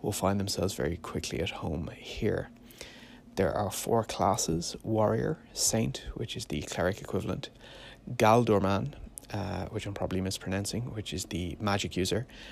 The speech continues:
and Adventurer, who's more of a generalist. Now, one thing that immediately strikes the reader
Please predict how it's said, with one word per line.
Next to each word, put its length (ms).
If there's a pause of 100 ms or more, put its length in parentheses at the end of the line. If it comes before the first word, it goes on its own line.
(140)
and 180
Adventurer, 640 (160)
who's 240
more 240
of 120
a 140
generalist. 640 (2750)
Now, 140
one 220
thing 320
that 160
immediately 500
strikes 380
the 100
reader 400